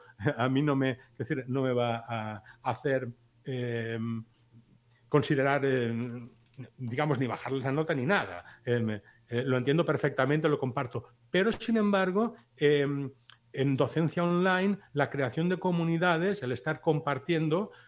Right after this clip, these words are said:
y esto exige una, una, una, esto exige una conexión muy regular al entorno, al, eh,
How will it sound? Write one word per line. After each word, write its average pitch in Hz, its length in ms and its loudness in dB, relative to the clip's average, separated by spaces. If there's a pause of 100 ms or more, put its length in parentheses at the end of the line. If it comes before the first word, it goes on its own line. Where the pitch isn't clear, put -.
(160)
y 147 220 -2
esto 165 180 -4
exige 190 360 -2
una, 147 360 0
una, 139 340 -2
una, 117 600 -4 (100)
esto 113 180 -12
exige 151 300 -8
una 107 420 -6 (160)
conexión 135 720 -2
muy 131 300 0
regular 131 600 2
al 120 120 -2
entorno, 117 640 -2 (240)
al, 120 320 -4
eh, 113 180 -4